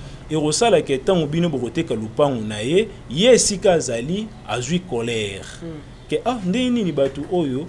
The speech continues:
Speaker 1: basili kozwa lupango na ngai, bateki yango, sans pour autant basila kopesa nga mbongo na ngo nalia. C'est parce que ye na conscience na ye,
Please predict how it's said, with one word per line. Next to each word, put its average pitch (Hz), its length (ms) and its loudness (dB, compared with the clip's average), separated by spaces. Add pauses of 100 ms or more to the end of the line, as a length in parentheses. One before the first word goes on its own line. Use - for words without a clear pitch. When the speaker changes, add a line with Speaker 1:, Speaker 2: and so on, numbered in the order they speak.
(320)
Speaker 1:
basili 185 460 -2
kozwa 123 380 -4
lupango 120 500 0
na 117 120 -6
ngai, 147 200 -2
bateki 143 520 -4
yango, 131 400 -4
sans 185 220 0
pour 175 180 -2
autant 170 340 -2
basila 165 340 -2
kopesa 123 400 -6
nga 139 120 -4
mbongo 156 320 -2
na 117 80 -6
ngo 135 80 -6
nalia. 117 420 -6 (200)
C'est 185 100 0
parce 170 220 2
que 226 80 2
ye 196 180 6
na 233 120 6
conscience 214 640 6
na 139 160 4
ye, 190 280 8